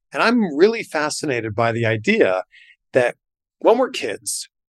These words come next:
we are all asked the same question. And you know the one I'm thinking about. "What do you wanna be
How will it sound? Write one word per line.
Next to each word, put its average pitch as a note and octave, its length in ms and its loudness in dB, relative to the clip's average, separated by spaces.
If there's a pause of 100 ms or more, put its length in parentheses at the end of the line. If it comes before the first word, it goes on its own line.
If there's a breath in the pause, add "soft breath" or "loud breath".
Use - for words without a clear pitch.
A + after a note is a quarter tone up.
(280)
we D3+ 260 0
are D3+ 160 2
all F3+ 240 4
asked E3 220 -4
the E3 80 -4
same C3+ 260 -4
question. E2+ 580 -10 (100)
And C#3 120 -8
you D3+ 80 0
know E3 120 4
the D#3+ 80 4
one D3+ 140 2
I'm C#3+ 100 -2
thinking G#2+ 280 -8
about. F2 320 -6
"What F3 180 -2
do G#3+ 80 -4
you G#3 100 -2
wanna G3+ 280 0
be D3+ 600 2